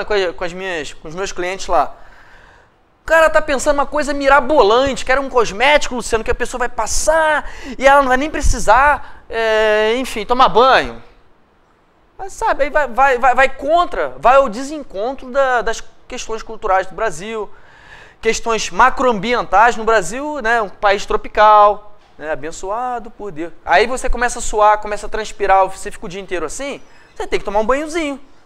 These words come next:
Se você tivesse fazendo isso de repente lá no exterior, por isso que os cosméticos, a, o perfume francês se desenvolveu, né, se caracterizou como os melhores perfumes do mundo por isso.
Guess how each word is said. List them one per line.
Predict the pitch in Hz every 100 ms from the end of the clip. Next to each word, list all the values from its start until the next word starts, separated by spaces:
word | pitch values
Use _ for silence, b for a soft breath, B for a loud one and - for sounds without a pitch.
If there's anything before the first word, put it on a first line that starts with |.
| b b b -
Se |
você | 240 285
tivesse | 269 285 262
fazendo | 262 220 233
isso | 233 -
de |
repente | 214 208 196 160 -
lá | 190
no | 196
exterior, | - 185 254 254
por | 226
isso | 269 262
que |
os | 277 220
cosméticos, | - 247 - 185 190 - 139 - - b b b b _ _
a, | 165
o | 185
perfume | 240 214 - 240
francês | 220 185 - 214 269 202 - - - _ _ _ _ _ _ _ _ _ _
se | - 175
desenvolveu, | 185 208 160 226
né, | 202
se | 196 - -
caracterizou | 202 202 - 196 170
como | 190 196
os | 170
melhores | 185 226
perfumes | - 190 208
do | 208
mundo | 220 269
por | 427
isso. | 381 -